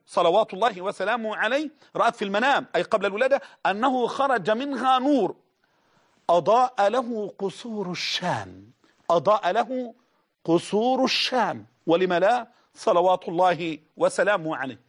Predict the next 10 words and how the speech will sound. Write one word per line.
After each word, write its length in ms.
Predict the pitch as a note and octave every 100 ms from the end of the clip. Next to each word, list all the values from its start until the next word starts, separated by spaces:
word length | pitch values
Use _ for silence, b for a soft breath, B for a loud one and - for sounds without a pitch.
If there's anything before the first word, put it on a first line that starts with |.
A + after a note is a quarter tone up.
| _ b b b b b
النقطة 440 | E3 F3 A#3+ - A3+
التي 280 | A#3+ A#3+
تلي 240 | A#3 A3+ G#3
ذلك، 280 | F#3 D3+ A#2+ _ b b
جعله 420 | C#3 F3 F#3+ A#3+ D#4
الله 600 | C#4 A#3 B3+ D#4+ C4 B3
بشيرا 960 | G#3 A3+ - C4 C4 A#3 G3 E3 A2+ -
ونذيرا 1080 | E3 G3+ A3+ A3 E3 B3+ B3 B3 B3 A#3+ G3 -
وسراجا 1080 | E3+ F3+ A3 - A#3 G#3 A3 D4 D#4 E3+ B3
منيرا، 800 | G#3 G3+ G3+ G3+ G#3+ C#3+ A#2+